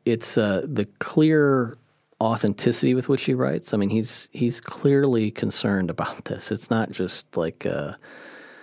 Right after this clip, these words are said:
um, something that he feels like he, he has to say because he's preaching on every text or something like that. This is clearly something that motivates him. So he speaks with an authenticity that comes through the pages even hundreds of years later.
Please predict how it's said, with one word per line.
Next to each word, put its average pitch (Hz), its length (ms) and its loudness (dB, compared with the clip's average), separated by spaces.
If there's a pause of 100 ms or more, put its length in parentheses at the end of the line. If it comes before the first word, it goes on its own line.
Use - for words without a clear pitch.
(680)
um, 82 420 -2
something 104 300 -2
that 90 100 0
he 92 80 -2
feels 95 280 -2
like 87 100 -4
he, 87 340 -4
he 98 160 -4
has 90 220 -2
to 92 80 -2
say - 200 -2
because 92 240 -6
he's - 120 -8
preaching - 340 -2
on 90 60 -2
every 87 180 -4
text - 340 -6
or - 60 -4
something - 300 -8
like - 180 -18
that. - 220 -4
This 113 180 -2
is 117 80 -2
clearly 123 300 0
something 104 280 -2
that 90 60 -2
motivates 90 500 -4
him. 92 400 -6
So - 140 -2
he 101 100 -2
speaks - 460 0
with - 400 -2
an 82 220 -2
authenticity 95 800 -2
that 85 220 -6
comes - 300 -4
through - 120 -2
the - 80 -4
pages - 460 -4
even 87 140 -4
hundreds 101 340 -6
of - 100 -12
years 85 220 -4
later. - 440 -6